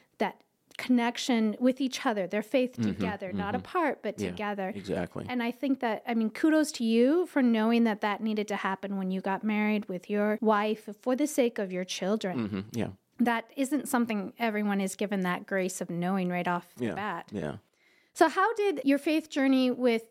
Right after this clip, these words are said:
Speaker 1: watching your parents model their faith, your conversion to the Catholic faith, your wife's strong faith, all of that must have played into your discernment to the diaconate?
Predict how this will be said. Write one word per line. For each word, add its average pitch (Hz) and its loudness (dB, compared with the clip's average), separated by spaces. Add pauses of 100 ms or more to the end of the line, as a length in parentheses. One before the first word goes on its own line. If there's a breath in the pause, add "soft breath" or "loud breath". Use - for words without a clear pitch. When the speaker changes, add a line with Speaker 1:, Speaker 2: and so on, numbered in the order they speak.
Speaker 1:
watching 254 0
your 233 2
parents 262 2
model 214 2
their 226 2
faith, 202 -2
your 185 -2
conversion 254 2
to 247 -2
the 196 -4
Catholic 240 -2
faith, 214 -4
your 180 -4
wife's 226 2
strong 220 0
faith, 190 0 (500 soft breath)
all 311 2
of 330 -4
that 208 -2 (100)
must 269 2
have 269 -2
played 220 0
into 214 -2
your 208 2
discernment 196 0
to 208 -14
the 190 -8
diaconate? 175 -8